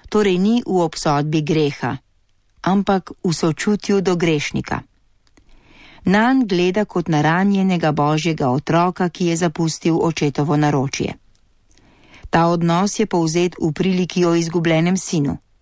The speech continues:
Veselje, s katerim oče teče naproti izgubljenemu sinu, je prispodoba za Jezusovo veselje, s katerim sprejema vsakega grešnika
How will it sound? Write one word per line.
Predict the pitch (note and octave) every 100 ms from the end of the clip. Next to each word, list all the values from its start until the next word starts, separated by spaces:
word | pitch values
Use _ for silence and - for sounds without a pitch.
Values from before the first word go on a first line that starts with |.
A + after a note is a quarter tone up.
| _ _ _ _ _ - - -
Veselje, | F3+ F3 B3+ B3 E3 D3
s |
katerim | - D3+ F#3 F#3 -
oče | E3 F#3 F3
teče | - F3 F3+ D3+
naproti | C#3+ C3+ D#3+ D#3+
izgubljenemu | D#3 D3 D3+ D#3 E3+ F3+ D#3+ D3+
sinu, | - G3+ G3 - - - -
je | F#3+
prispodoba | F3 F#3 - F3 F3 F3 F3
za | E3
Jezusovo | E3 E3+ E3 D#3 D3+ D3
veselje, | C#3+ C3 E3+ F3+ F#3 F#3+
s | -
katerim | E3+ E3 E3+ F3
sprejema | E3+ - D3+ D3+ D#3+ D#3+ -
vsakega | E3 F#3+ G#3 G3+ D#3+
grešnika | D3+ D#3+ F3+ F#3+ F3 E3+